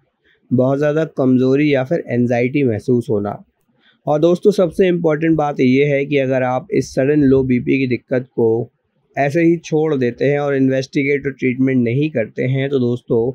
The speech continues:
ये एक shock के जैसे भी body को damage कर सकता है और body में present vital organs के treatment damage हो सकते हैं।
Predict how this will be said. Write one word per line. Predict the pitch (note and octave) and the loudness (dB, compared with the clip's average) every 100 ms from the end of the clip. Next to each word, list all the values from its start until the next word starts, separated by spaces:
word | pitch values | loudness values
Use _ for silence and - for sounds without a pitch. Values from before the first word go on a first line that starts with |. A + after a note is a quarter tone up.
| - _ _ | -10 _ _
ये | D3 F3 | 2 4
एक | F3 | 2
shock | - F3+ F#3+ - | 0 0 0 0
के | F3+ | 2
जैसे | D3 C3+ F3 D#3+ | 2 0 0 2
भी | D3 D#3 | 2 0
body | B2 A#2+ C#3 | 0 0 0
को | D3 | 2
damage | C#3 A2 A#2 B2+ | 0 0 0 -2
कर | - A#2 | -4 -4
सकता | - A#2 - B2+ | -2 -6 -4 -2
है | C#3+ | -2
और | D3+ | -2
body | B2+ A2+ C3 C#3 | -2 -2 0 0
में | C#3 | 0
present | - A2 A#2 B2 A#2+ | -2 -4 -2 -4 -4
vital | A#2 A#2+ B2+ | -4 -4 -2
organs | B2 A2+ B2 C3 | -2 -2 -2 -4
के | - B2+ | -4 -6
treatment | A2+ A2 - A#2 B2 | -4 -4 -2 0 0
damage | A2 G#2 A#2 A2+ A#2 | -2 -2 -4 -4 -6
हो | A2+ | -6
सकते | G#2+ A2 - A2 | -6 -12 -8 -6
हैं। | A2+ F#2+ | -4 -6